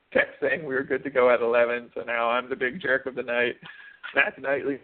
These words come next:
sponsored by federal baseball dot com. Gio Gonzalez versus Brandon Finnegan, first game of four with the Reds, seven oh five tomorrow, six oh five on Friday, which I still can't figure out quite why, but we'll focus on tomorrow. One more, uh, Nationals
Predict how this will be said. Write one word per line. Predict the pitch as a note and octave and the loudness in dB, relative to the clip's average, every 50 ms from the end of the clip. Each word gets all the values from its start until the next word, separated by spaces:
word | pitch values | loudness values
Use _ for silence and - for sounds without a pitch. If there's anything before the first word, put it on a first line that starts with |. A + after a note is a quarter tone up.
| - - | -12 -12
sponsored | - C#3 C3+ C#3 - C#3+ C3+ B2+ | -8 -8 -8 -6 -4 -4 -2 0
by | C3 B2+ C3+ | 0 0 2
federal | C3+ C#3 C3+ C3+ C3+ | 2 0 0 0 -2
baseball | B2 C3 B2+ C3+ C#3 A#2 B2+ B2 B2 | -2 -2 -4 -4 -4 -4 -4 -2 -2
dot | A#2+ C3+ C3 B2+ A#2+ - - | -2 -4 -4 -4 -6 -6 -6
com. | C3 B2+ B2+ B2+ B2 B2+ B2+ B2+ C3+ - _ _ - | -6 -6 -4 -4 -4 -6 -6 -10 -18 -20 _ _ 0
Gio | C#3+ C#3 C3+ C3 | 2 4 4 2
Gonzalez | C3+ C3+ C3 C#3 C3 B2+ B2+ C3 C3 C3 | 0 -2 -4 -2 0 2 2 2 0 0
versus | - - A#2+ - B2+ B2 | -4 -8 -8 -8 -10 -8
Brandon | - C3+ C3+ C3+ - C3 B2+ - | -4 -4 -2 -2 -4 -6 -10 -10
Finnegan, | - C3+ C3+ C3+ C3 C3 C3 B2+ B2 B2+ - | -10 -10 -8 -8 -8 -8 -8 -8 -10 -8 -4
first | - C3 C3+ - | -2 -2 -2 -2
game | - C3+ C3 | -2 -2 -2
of | C3 C3+ C3+ | -2 -2 0
four | - C3+ C3 | 2 2 2
with | B2+ B2+ B2+ | 2 0 -2
the | B2+ | -2
Reds, | B2+ B2+ C3 B2+ C3 C3 C3 B2 B2+ - - | 2 4 6 6 6 6 2 -2 -10 -10 0
seven | - D3 D3 C#3+ C3+ | 2 2 2 2 2
oh | C3 C3+ C3+ | 0 0 0
five | - C3 B2+ B2 C3 C3 - | 0 0 0 0 0 -2 -2
tomorrow, | B2+ B2+ B2 B2+ C3+ B2 B2 B2 B2 B2+ B2+ - - _ | -6 -6 -4 0 2 2 4 4 4 2 0 -4 -6 _
six | - F#3 F#3 - | -6 -4 -2 2
oh | C#3 C3 C3 C3 | 2 2 2 2
five | C3 A#2+ A#2 A#2 A2+ G#2 | 2 2 2 2 2 0
on | A2 A2+ B2 - - | -4 -8 -10 -8 -6
Friday, | - C3+ B2 A#2+ A#2+ A#2 A#2+ | -2 2 2 4 4 4 2
which | B2 B2 - - | 0 0 -2 -4
I | - - A2+ - | -4 -4 -4 -4
still | - B2+ | -4 -4
can't | B2+ - B2+ A#2 A2 | -2 0 -2 -2 -2
figure | - C3 A#2 A#2+ A#2+ | -2 0 2 4 4
out | A2 - - | 4 4 2
quite | - B2 G#2+ - | 2 2 4 4
why, | A2+ A#2 A2 A#2 A#2+ A2+ A#2 | 4 4 4 4 2 0 -2
but | A2+ - - - - _ - - - - - - _ | -2 -4 -6 -6 -10 _ -20 -20 -20 -20 -20 -10 _
we'll | - C#3 C#3+ C#3+ - | 2 2 2 2 2
focus | - C#3 C#3+ D3 C#3 C#3 | 2 2 2 0 -4 -4
on | C3+ C3+ | -4 -4
tomorrow. | B2+ B2 A#2+ A2+ A#2 A#2+ A#2+ A2+ A2 A2 A#2 - - - - - | -4 -6 -4 -4 -2 -2 0 0 0 0 -2 -4 -8 -16 -8 -4
One | C3+ C#3+ C#3 C3 | -4 -4 -2 -4
more, | C3 C3 - - - - | -4 -4 -4 -6 -8 -10
uh, | D#2 - - - D3 D3+ _ _ _ _ _ _ _ _ _ _ _ _ _ | -12 -10 -12 -12 -14 -14 _ _ _ _ _ _ _ _ _ _ _ _ _
Nationals | C#3 C#3 D3 - - - C3+ C3 | -2 -2 -2 -2 -4 -4 -4 -4